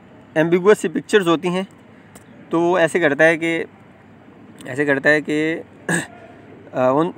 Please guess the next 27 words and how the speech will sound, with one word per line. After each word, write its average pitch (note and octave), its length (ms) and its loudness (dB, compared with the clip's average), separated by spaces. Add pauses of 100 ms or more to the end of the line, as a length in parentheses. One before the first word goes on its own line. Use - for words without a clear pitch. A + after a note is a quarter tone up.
(100)
जब F3 360 0
देखें F3+ 280 0
वो, F#3+ 340 0
आ, D#3+ 80 4
फ़र्ज़ E3+ 280 0
करें D#3+ 100 -2
मैं D#3+ 180 4
example D#3 360 -2
दे D3 60 0
रहा D#3 100 2
था, E3+ 40 0
एक D#3 100 -4
बंदा D3+ 240 2
है E3 100 0
उसके - 180 -6
सामने D#3+ 260 0
pistol D#3 240 -2
पड़ा E3 180 4
है, E3 60 0
एक D3+ 80 -8 (200)
छोटी E3 180 0
सी F3+ 60 0
लड़की E3 280 2
उसके D#3 180 -2
पास D3 180 2
खड़ी C#3 260 -4
है। G#2+ 60 -8